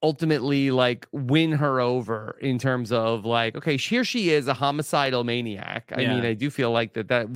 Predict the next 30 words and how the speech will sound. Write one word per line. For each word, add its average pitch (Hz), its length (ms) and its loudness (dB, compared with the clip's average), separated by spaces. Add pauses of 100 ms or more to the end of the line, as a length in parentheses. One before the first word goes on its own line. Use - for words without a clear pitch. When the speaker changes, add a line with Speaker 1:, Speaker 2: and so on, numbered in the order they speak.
Speaker 1:
seems 165 240 -2
like 143 100 0
that, 127 140 -2
that 135 160 0
would 139 180 -2
fit - 400 0
in 127 640 -2
with 127 340 2
the 127 200 2
whole 117 420 0
Addams 120 400 -2
Family 113 640 -2
<laughs> - 20 -12
values. 120 800 -2
Speaker 2:
Yes. 117 420 0
Speaker 1:
Uh, 139 260 4
so, 135 460 2 (240)
no, 311 100 4
but 320 160 0
she 269 200 0
never 233 320 0
did, 220 260 2
uh, 190 560 2 (300)
really 185 360 2
fit 190 280 0
in, 170 320 0
uh, 151 180 2
culturally 120 720 -2
with 95 160 -10
them. - 240 -8